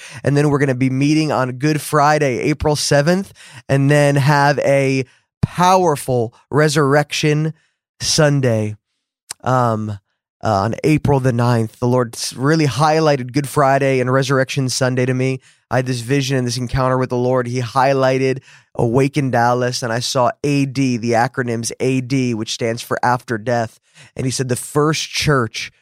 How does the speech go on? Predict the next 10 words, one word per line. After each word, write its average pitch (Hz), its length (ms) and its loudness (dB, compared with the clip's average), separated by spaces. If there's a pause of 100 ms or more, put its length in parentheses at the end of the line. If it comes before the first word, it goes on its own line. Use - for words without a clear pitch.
(180)
was 135 260 0
birthed 127 600 -2 (200)
after 135 300 -2
my 123 180 0
resurrection." 123 720 -2
And 120 120 -4
then 117 80 -4
Ephesians 156 580 0
five 139 300 0
fourteen 131 560 -6